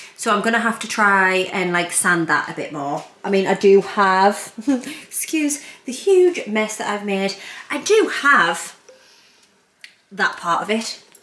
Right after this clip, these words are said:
if I want to try and super glue it back on. Um, so yeah, this is what we're working with. I did, um, manage to lighten up the drawers slightly as well, but <sighs> I feel like I am just gonna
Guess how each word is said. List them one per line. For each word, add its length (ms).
if 160
I 140
want 180
to 80
try 360
and 200
super 240
glue 200
it 40
back 180
on. 300
Um, 380
so 120
yeah, 320
this 220
is 120
what 120
we're 60
working 220
with. 180
I 40
did, 320
um, 340
manage 300
to 100
lighten 380
up 140
the 60
drawers 580
slightly 580
as 160
well, 320
but 400
<sighs> 20
I 920
feel 200
like 160
I 80
am 240
just 220
gonna 340